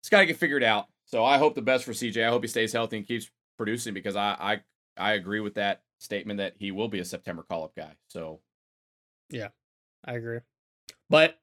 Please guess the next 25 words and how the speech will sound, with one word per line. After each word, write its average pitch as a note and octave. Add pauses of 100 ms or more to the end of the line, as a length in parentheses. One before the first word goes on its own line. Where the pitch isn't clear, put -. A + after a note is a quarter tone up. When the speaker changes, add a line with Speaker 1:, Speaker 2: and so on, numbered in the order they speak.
(120)
Speaker 2:
that's F3+
all A3
the G#3+
questions G3+
we G3+
got. E3 (120)
Thank D#3
you F3
guys F3
for, E3
uh, C#3+
dropping C#3+
those D3+
in. E3+ (540)
It, C3
uh, C3 (840)
was, C3
once C3+
again, C3+ (280)
a -
great C#3
feedback, C#3 (160)
great C#3
segment. C3
Uh, B2+